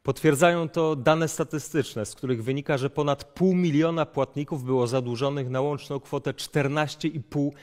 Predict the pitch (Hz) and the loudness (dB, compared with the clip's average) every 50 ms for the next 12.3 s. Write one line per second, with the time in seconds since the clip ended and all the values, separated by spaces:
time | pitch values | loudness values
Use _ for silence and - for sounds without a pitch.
0 | - _ - 131 135 151 143 131 127 123 117 120 110 120 113 104 107 104 98 92 | -20 _ -4 0 2 4 4 6 6 6 6 4 2 0 0 0 -2 -4 -4 -6
1 | - - - - _ _ _ _ _ _ _ _ - - - - _ - 202 208 | -6 -10 -20 -20 _ _ _ _ _ _ _ _ -20 -20 -20 -16 _ -4 -2 2
2 | 202 196 160 147 185 196 190 - 165 131 151 151 139 131 131 127 156 156 160 160 | 2 2 2 4 2 2 4 2 2 4 2 2 2 0 -2 0 0 -2 -2 -2
3 | 147 - - 165 147 147 135 147 156 151 151 135 - - - - 123 131 156 175 | -4 -4 -4 -2 -2 -2 -2 -2 -2 -2 -2 -4 -10 -14 -12 -4 0 4 4 6
4 | 170 160 156 - - 185 160 127 113 110 107 107 117 139 160 143 160 151 - - | 6 4 4 2 0 0 0 2 0 0 0 0 2 2 2 2 0 -2 -4 -4
5 | 160 156 160 160 160 151 131 113 - 110 - 110 107 - - 107 98 98 90 85 | -10 -6 -6 -4 -4 -4 -4 -4 -6 -6 -6 -4 -6 -4 -4 -6 -8 -8 -8 -10
6 | - - - - _ _ - - - - - 139 131 139 127 120 123 104 117 135 | -12 -16 -20 -20 _ _ -20 -20 -20 -12 -6 -2 0 0 0 0 -2 -2 0 2
7 | 196 196 196 - - 156 131 147 139 143 139 - - 165 131 - - 131 - 160 | 2 2 2 0 -6 -4 -4 -4 -4 -4 -4 -4 -4 -4 -4 -4 -6 -6 -4 -4
8 | 156 151 - 139 - 135 123 - - 151 143 151 127 - - 139 135 123 127 120 | -6 -4 -6 -6 -2 -2 -2 -2 -2 -6 -6 -8 -8 -6 -4 -2 0 0 0 0
9 | 143 151 139 - 143 117 107 135 135 143 143 131 113 110 123 117 - - - 123 | -2 -4 -6 -6 -6 -4 -2 0 0 0 -2 -4 -4 -2 -4 -4 -4 -6 -4 -2
10 | 117 117 110 - - 135 127 127 110 - 127 123 - 147 139 - 143 135 - - | 0 0 0 0 -4 -8 -6 -6 -4 -2 -2 -2 -2 -6 -8 -6 -6 -8 -8 -8
11 | - - 139 131 - - - 143 127 - - 151 151 147 127 110 123 113 - - | -6 -2 -2 -2 -2 -4 -8 -6 -4 -2 0 0 0 0 -2 0 0 -2 0 -2
12 | 131 117 110 147 170 | -4 -2 -2 -4 -6